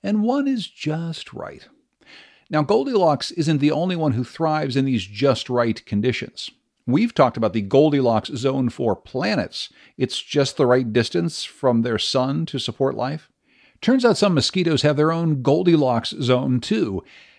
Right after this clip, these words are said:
At a certain temperature threshold, the mosquitoes that carry West Nile virus thrive. As climate change makes our world warmer, more places are likely to fall into this Goldilocks zone for mosquitoes who carry the virus. Scientists expect West Nile cases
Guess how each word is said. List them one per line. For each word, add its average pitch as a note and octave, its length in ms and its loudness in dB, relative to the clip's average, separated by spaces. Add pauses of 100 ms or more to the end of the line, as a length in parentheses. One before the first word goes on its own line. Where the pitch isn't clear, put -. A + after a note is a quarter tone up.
(160)
At C#3+ 80 4
a - 60 4
certain A3 300 0
temperature E3+ 420 -2
threshold, B2+ 560 -2 (220)
the C#3 80 0
mosquitoes D#3+ 680 2
that B2+ 220 -2
carry D#3+ 280 -4
West D3 280 -2
Nile C#3+ 240 2
virus C#3 500 -2 (140)
thrive. - 800 -10 (680)
As C#3 140 2
climate E3+ 320 0
change D3+ 280 -2
makes C#3+ 220 -4
our C3+ 80 2
world C3 340 0
warmer, D3+ 520 0 (100)
more E3 300 2
places E3 420 -2
are C#3+ 80 2
likely D3 300 0
to A#2+ 80 2
fall G3+ 480 -2
into C3 180 -2
this B2 220 -2
Goldilocks B2+ 680 2
zone B2+ 400 -2
for D3 160 -2
mosquitoes C3 540 0
who A#2+ 100 -2
carry B2 320 -2
the G#2+ 80 -4
virus. - 420 -12 (400)
Scientists F3 640 -2
expect - 360 -2
West D3+ 280 0
Nile D#3+ 200 0
cases D#3+ 460 -2